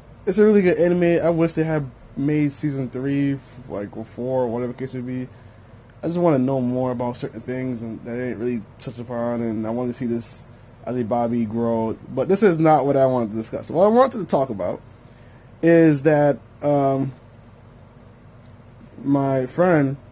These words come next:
just had asked me, "How do I do it? Like, how do I make videos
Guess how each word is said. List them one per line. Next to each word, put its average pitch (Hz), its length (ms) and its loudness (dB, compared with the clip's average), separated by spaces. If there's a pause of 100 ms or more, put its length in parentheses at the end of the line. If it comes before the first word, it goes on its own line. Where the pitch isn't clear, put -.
(500)
just 151 160 -2
had 147 80 4
asked 143 300 2
me, 135 300 -4 (600)
"How 147 140 -2
do 147 100 4
I 135 120 4
do 117 200 0
it? - 120 -6 (200)
Like, 113 160 -6
how 131 180 -2
do 143 200 0
I 127 400 2 (680)
make 143 580 0
videos 127 920 2